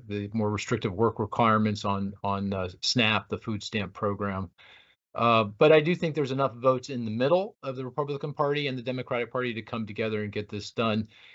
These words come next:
It's, it's not gonna be very graceful, I suspect, over the next few days, and it may feel at points that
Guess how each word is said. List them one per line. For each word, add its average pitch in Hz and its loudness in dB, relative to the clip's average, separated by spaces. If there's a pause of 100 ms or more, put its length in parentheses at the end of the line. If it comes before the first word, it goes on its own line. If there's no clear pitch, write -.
(240)
It's, - -6 (140)
it's 160 -10
not 170 4
gonna 160 2
be 151 4
very 147 8
graceful, 147 4
I 147 4
suspect, 151 -2
over 143 -2
the 139 -4
next 143 -2
few 143 -4
days, 147 2
and 117 -2
it 117 -8
may 123 -2
feel 123 0
at - -6
points 127 -4 (120)
that 110 -2